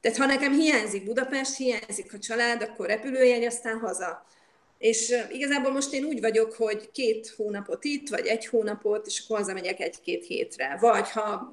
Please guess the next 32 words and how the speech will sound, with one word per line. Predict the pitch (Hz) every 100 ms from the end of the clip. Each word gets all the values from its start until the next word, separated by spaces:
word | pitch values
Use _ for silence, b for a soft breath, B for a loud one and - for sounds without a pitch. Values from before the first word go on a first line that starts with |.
| -
mentünk | 233 247 240 247 220
Amerikába | 214 202 196 196 180 180
tavaly | 185 170 170
októberbe, | - - - 165 170 170 165
akkor | - - -
otthon | 247 - 254
egy | 233 -
hét, | 240 220 -
aztán | - 170
Amerikába | 208 254 247 247 226 233
tíz | 240 226
nap, | 226 -
aztán | - - 196
vissza, | 254 -
és | 233
úgy | 247
jöttem | 208 208 196 202
vissza. | 185 - 123 - B B B B B -
Ugye | 226 226
az | 226
én | 240 220
üzletem | 220 208 208 208
miatt. | 208 - - -
Tehát, | 240 254 262
hogy | 294 277
így | 285
szabad, | - 381 339 240 208
és | 220 - - _ _ -
olyan | 349 392 247
szabadságom | - 240 208 214 - 247 220 220 233 240
van, | 240 254 262 269
hogy | 262 233 220